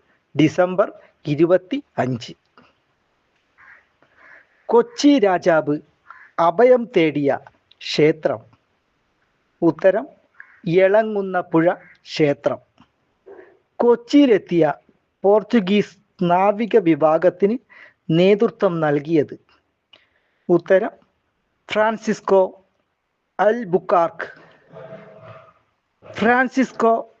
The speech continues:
അൽബുക്കാർക്ക് കൊച്ചിയിലെത്തിയത്? ഉത്തരം ആയിരത്തി അഞ്ഞൂറ്റി മൂന്ന് സെപ്റ്റംബർ. പോർച്ചുഗീസ്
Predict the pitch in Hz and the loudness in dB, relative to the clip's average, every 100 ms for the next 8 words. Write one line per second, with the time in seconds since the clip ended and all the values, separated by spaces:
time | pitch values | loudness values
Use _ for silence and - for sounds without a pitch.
0 | _ _ _ 185 220 208 170 - 208 208 | _ _ _ -2 -2 -2 -4 -2 -2 -2
1 | - - - _ _ _ _ _ 233 220 | -4 -12 -12 _ _ _ _ _ -2 -2
2 | - 269 254 196 185 185 208 220 - _ | 0 2 4 4 2 2 0 0 -12 _
3 | _ _ _ _ _ _ _ 180 170 170 | _ _ _ _ _ _ _ -4 -2 -2
4 | 151 - _ _ _ - 170 175 190 180 | -2 -10 _ _ _ -4 0 2 2 0
5 | 180 175 175 151 170 180 170 151 147 147 | -2 0 2 2 -2 -4 -2 -4 0 2
6 | 160 196 302 - - _ _ - - - | 2 0 -6 -12 -20 _ _ -20 -20 -20
7 | _ _ - - 190 190 - 180 139 113 | _ _ -20 -2 -2 0 -2 -2 -2 -8
8 | _ _ _ _ _ _ _ _ _ _ | _ _ _ _ _ _ _ _ _ _
9 | _ - - _ - _ _ _ _ _ | _ -20 -20 _ -20 _ _ _ _ _
10 | _ _ _ _ - _ _ _ _ _ | _ _ _ _ -20 _ _ _ _ _
11 | _ _ _ _ _ _ _ - 269 285 | _ _ _ _ _ _ _ 2 2 4
12 | 277 220 262 - | -2 0 -2 -4